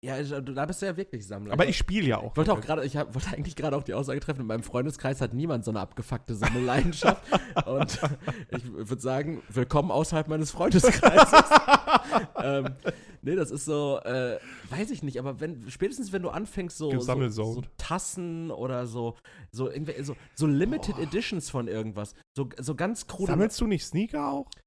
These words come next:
Speaker 1: Ich sammel, ich trag die ja. Also wenn ich die
Speaker 2: Aber
Speaker 1: sammeln
Speaker 2: nicht,
Speaker 1: würde, dann
Speaker 2: äh,
Speaker 1: würden die
Speaker 2: ja.
Speaker 1: nicht so aussehen, wie die
Speaker 2: Ja.
Speaker 1: aussehen.
Speaker 2: Ja,
Speaker 1: Bin
Speaker 2: ist
Speaker 1: ja
Speaker 2: auch
Speaker 1: kein
Speaker 2: wahr.
Speaker 1: Sammler. So.
Speaker 2: Also ein bisschen schon.
Speaker 1: Ich hab halt viele davon. So, ich hab halt einen Tick dafür, würde ich sagen. Aber ein Tick und eine,
Speaker 2: Ja, aber das ist ja
Speaker 1: nee,
Speaker 2: schon ein
Speaker 1: eine
Speaker 2: bisschen
Speaker 1: Sa-, eine
Speaker 2: Sammeln.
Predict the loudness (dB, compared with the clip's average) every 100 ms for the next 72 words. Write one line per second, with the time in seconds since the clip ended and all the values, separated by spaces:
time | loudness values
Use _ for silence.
0 | _ -10 -4 -4 -2 -4 -4 -6 -4 -4
1 | -4 -2 -2 -2 -2 -2 0 2 2 2
2 | 0 0 0 0 2 0 0 0 -2 -4
3 | -4 -4 -6 -6 -8 -8 -10 -10 -8 -6
4 | -4 -4 -4 -4 -4 -4 -6 -6 -10 -16
5 | -14 -6 -6 -4 0 2 8 8 6 0
6 | 0 0 0 -2 -12 _ -20 -16 -16 -18
7 | -20 _ -8 -2 -2 -2 -6 -6 -2 -2
8 | -2 -4 -6 -6 -6 -4 -4 -4 -6 -4
9 | -6 -4 -6 -6 -8 -8 -8 -8 -4 -4
10 | -4 -8 -8 -8 -4 -2 2 4 4 0
11 | 0 0 2 0 0 0 -2 -2